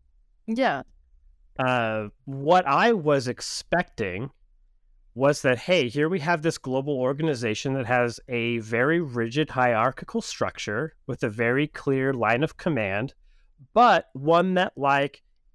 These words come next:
Speaker 2: is effective. You know, like, if the Elders Quorum sends out an emergency blast to make sure that everyone contacts their home teaching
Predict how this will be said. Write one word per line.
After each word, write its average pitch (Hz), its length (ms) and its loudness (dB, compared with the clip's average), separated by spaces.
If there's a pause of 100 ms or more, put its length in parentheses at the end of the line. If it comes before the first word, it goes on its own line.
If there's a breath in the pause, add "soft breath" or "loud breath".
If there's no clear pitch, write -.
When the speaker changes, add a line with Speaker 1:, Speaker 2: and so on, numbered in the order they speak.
Speaker 2:
is 175 260 2
effective. 113 680 -2
You 143 80 -2
know, 147 180 2
like, 139 300 0
if 180 300 -2
the 180 160 -2
Elders 165 320 2
Quorum 151 260 -2
sends 143 320 -4
out 139 180 4
an 131 100 -4
emergency 135 540 -2
blast 135 540 2
to 131 80 -6
make 127 220 0
sure 135 180 0
that 127 160 0
everyone 135 380 -2
contacts 131 720 0
their 131 280 2
home 139 220 -2
teaching 151 540 -2